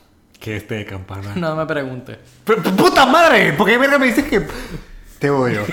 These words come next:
Speaker 2: <laughs>
Speaker 1: ¿Para qué pícame? Entonces me dices de que
Speaker 2: Ey, a todos los televidentes que sepan que es té de campana.
Speaker 1: Televidentes.
Speaker 2: Televiden-, Buah, Dios mío, soy un imbécil, loco. A todos los, no puedo decir radio escucha porque esto no es un radio.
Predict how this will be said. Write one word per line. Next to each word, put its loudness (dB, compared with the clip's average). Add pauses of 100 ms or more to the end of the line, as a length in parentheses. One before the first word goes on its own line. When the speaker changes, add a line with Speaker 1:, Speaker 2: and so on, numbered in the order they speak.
(160)
Speaker 2:
<laughs> 0
Speaker 1:
¿Para 0
qué 0
pícame? 2
Entonces 2
me 2
dices 4
de 2
que 2
Speaker 2:
Ey, 2
a 0
todos 2
los -10
televidentes 0
que -6
sepan -2
que -6
es -10
té -4
de 0
campana. 2
Speaker 1:
Televidentes. -6
Speaker 2:
Televiden-, -4
Buah, -12 (280)
Dios -20
mío, -4
soy -8
un -8
imbécil, -6 (100)
loco. -14 (800)
A 6
todos 6
los, 4 (440)
no 2
puedo 4
decir 2
radio 4
escucha -2
porque -4
esto -6
no -2
es -4
un -4
radio. -6